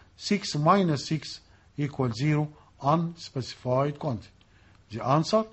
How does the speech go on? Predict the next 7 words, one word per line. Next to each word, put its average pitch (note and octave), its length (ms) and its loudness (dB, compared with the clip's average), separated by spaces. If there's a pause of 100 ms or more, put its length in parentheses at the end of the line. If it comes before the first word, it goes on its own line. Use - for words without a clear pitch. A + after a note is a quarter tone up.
(280)
zero B2 340 0
over G#2+ 260 -10
zero, F3+ 400 0 (360)
unspecified D3 840 -2
quantity. D#3+ 380 -6 (1040)
يبقى A3+ 420 8
هنا B3 300 4